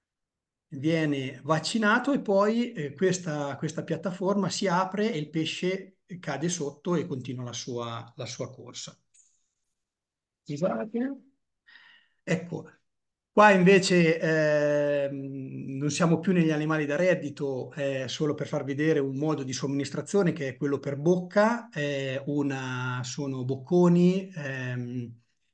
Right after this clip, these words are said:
per la vaccinazione delle volpi, eh, per la rabbia silvestre. Quindi quando ci sono focolai nei selvatici, eh, vengono con gli elicotteri o con gli aerei vengono lanciate queste, questi bocconi. All'interno c'è il vaccino appunto per la, per la rabbia.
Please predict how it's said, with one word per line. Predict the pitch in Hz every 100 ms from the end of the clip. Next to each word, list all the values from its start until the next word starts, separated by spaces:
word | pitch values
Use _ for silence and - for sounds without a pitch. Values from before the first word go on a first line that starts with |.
| _
per | - 147
la | 135
vaccinazione | 135 143 135 - 151 143
delle | 131 131 127 127 123
volpi, | 156 151 131 131 127 127
eh, | 127 135 127 123 123 127
per | 127
la | 131
rabbia | 135 131 123
silvestre. | - 139 170 190 180 208 226 294 - _ _ _ _ _ _ _ _ -
Quindi | 143 139
quando | 123 147 127
ci | -
sono | - 143 131
focolai | - - 135 160 156 135 123 - - - _
nei | 143 139
selvatici, | 165 175 180 180 175 180 - 214 220 - - - _
eh, | - 143 135 131
vengono | 165 170 156 139 135 131 127 127 123 123 131 127
con | 147 139
gli | 131
elicotteri | 135 127 180 175 175 143 131 127
o | 131 135 131 -
con | 143 131
gli | 151
aerei | 175 180 202
vengono | 151 151 139 131 127 120 120 120 120 120
lanciate | 151 156 175 180 175
queste, | 147 139 - 139 127 123 120
questi | 135 - 131
bocconi. | 131 - 143 131
All'interno | 175 175 165 175 180
c'è | 175 147
il | 131 127 135 131
vaccino | 139 - 139 139
appunto | - 127 127
per | - 131
la, | 127 120 117
per | 123
la | 120
rabbia. | 110 107 107